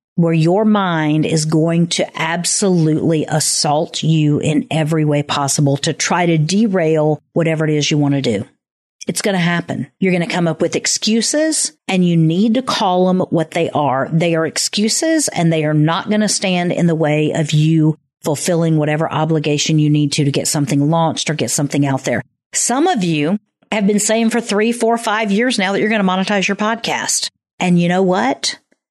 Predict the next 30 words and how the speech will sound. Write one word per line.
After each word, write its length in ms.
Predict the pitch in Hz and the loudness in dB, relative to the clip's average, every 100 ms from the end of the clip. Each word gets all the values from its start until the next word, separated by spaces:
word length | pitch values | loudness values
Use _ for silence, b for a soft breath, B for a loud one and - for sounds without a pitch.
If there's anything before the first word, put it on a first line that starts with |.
| _ | _
You 180 | 160 160 | 0 2
haven't 600 | 139 - 165 220 254 254 | 2 -2 -4 -2 -2 -2
taken 420 | - 214 214 226 208 | -2 -2 0 0 -2
all 340 | - 170 202 | 0 0 0
the 120 | 196 | 0
steps 400 | 196 - 190 - | -2 -2 -4 -2
that 180 | 196 180 | -4 0
you 80 | 180 | 2
need 200 | 170 165 | 2 2
to 60 | 160 | -2
take 260 | 170 160 | -2 -2
to 100 | - | 0
do 160 | 156 156 | 0 2
that. 220 | 123 - | 0 -2
You've 160 | 180 - | -4 -2
tried 320 | 214 190 170 | -2 0 2
one 240 | 185 196 | 2 2
thing 280 | 180 214 175 | 0 0 2
and 120 | 165 | 2
then 120 | 170 | 2
you've 140 | 170 160 | 2 2
walked 240 | 160 160 | 2 0
away 220 | 170 165 | 0 2
with 160 | 160 156 | 0 0
your 80 | - | -4
tail 320 | - 180 165 | -2 0 -2
tucked 240 | 170 143 | -2 -6
between 280 | - - 160 | -6 -2 0
your 120 | 151 | 2
legs. 520 | 147 151 - - - | 2 -2 -4 -4 -6